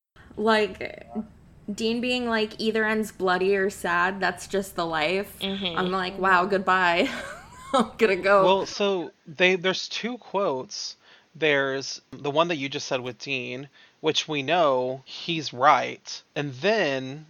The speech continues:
Speaker 3: we have the quote at the end of the episode from Sam where he says he doesn't want to be hunting monsters when he's an old man.
Speaker 1: Yeah.
Speaker 3: And then, like, through the, 'cause I have seen the last episode, through the tattooing on his son, we know that Sam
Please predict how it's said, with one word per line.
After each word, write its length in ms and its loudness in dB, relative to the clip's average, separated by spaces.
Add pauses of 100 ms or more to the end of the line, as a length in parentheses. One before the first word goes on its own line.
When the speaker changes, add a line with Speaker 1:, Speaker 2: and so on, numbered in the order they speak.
(100)
Speaker 3:
we 140 -2
have 240 2
the 80 -2
quote 420 2
at 100 0
the 120 -2
end 100 -2
of 40 -6
the 100 2
episode 320 0
from 140 -6
Sam 320 2
where 120 2
he 120 -6
says 260 4
he 140 -4
doesn't 340 4
want 200 0
to 80 -8
be 100 0
hunting 440 -2
monsters 440 0
when 120 -4
he's 200 -4
an 80 -2
old 220 -2
man. 460 0
Speaker 1:
Yeah. 280 0 (400)
Speaker 3:
And 200 -2
then, 160 0
like, 360 0 (120)
through 380 -6
the, 300 4
'cause 140 -6
I 80 4
have 180 4
seen 200 -6
the 80 0
last 320 0
episode, 360 -2
through 200 -2
the 100 2
tattooing 640 0
on 140 -2
his 120 -6
son, 540 -2
we 160 -2
know 160 2
that 320 2
Sam 580 -2